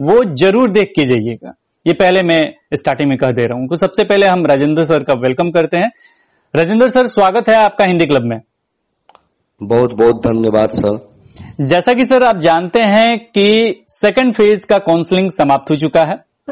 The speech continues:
Speaker 1: कुछ मामले ऐसे भी आ रहे हैं कि बहुत जगह का जो चयनित सूची है वो upload नहीं हो पा रहा है, कुछ जगह का मामला ऐसा है। तो इस सारे बातों को लेके आपसे बातचीत करेंगे, लेकिन फिलहाल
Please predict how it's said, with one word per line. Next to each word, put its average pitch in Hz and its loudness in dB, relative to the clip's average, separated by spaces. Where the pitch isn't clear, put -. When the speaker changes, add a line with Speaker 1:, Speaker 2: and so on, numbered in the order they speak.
Speaker 1:
कुछ 240 0
मामले 226 4
ऐसे 214 2
भी 233 2
आ 208 4
रहे 208 2
हैं 220 0
कि 226 0
बहुत 185 0
जगह 196 2
का 151 4
जो 143 0
चयनित 196 -2
सूची 165 0
है 127 0
वो 190 0
upload 185 2
नहीं 165 0
हो 151 0
पा 120 -2
रहा 107 -8
है, - -20
कुछ 160 -4
जगह 151 0
का 147 -2
मामला 135 2
ऐसा 131 0
है। 147 2
तो 214 2
इस 233 -4
सारे 220 2
बातों 196 0
को 214 2
लेके 165 2
आपसे 175 2
बातचीत 135 -2
करेंगे, 208 0
लेकिन 233 2
फिलहाल 214 2